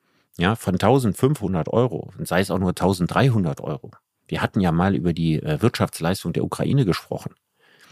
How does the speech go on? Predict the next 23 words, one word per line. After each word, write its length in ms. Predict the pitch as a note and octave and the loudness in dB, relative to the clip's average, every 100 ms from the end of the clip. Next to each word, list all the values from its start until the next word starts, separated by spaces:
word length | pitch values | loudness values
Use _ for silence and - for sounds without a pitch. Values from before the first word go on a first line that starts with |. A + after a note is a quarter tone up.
| - - | -12 -4
Überleg 420 | G#2+ F2 A2+ - | 2 4 2 2
mal, 160 | E2+ | 0
in 160 | - D#2+ | 0 2
Deutschland, 640 | F2+ A#2+ - B2 C3+ - | 4 2 0 -2 -2 -2
nochmal 340 | E2+ - G2+ B2+ | -6 -2 0 0
die, 140 | F2 | 0
die 160 | F2 - | -4 -4
Zahlen, 300 | B2 C#3 E2 | -2 0 0
ne? 80 | |
In 120 | - F2+ | 0 2
Deutschland 580 | G2+ - - C3 C3+ - | 2 0 -2 -2 -2 -2
ist 380 | G2+ A#2 - - - - - _ - | -2 -2 -6 -18 -20 -20 -20 _ 0
die, 460 | G2 F#2+ F2 F2 | 4 4 4 2
äh, 180 | - D#2+ | -2 -6
Produktivität 1080 | - - G#2 - F#2 E2+ - B2+ A2 - - _ | 0 2 2 -2 -4 -2 0 0 -2 -6 -20 _
gerechnet 640 | - E2+ G#2+ - F#2 - - - | -2 2 2 0 0 -2 -6 -6
pro 200 | - G2+ | 2 4
Nase, 440 | E3+ B2+ - - - _ _ _ | 6 4 0 -6 -16 _ _ _
die 180 | F2+ E2 | -2 2
Wirtschaftsleistung, 800 | A#2 - G2 - D#2 G2+ G#2+ F#2 - | 2 2 -4 0 -2 0 -2 -2 0
also 220 | D#2+ D2+ | 0 2
der 240 | F2 C#2+ | 0 4
Wert, 380 | A2 D3 - | 4 4 2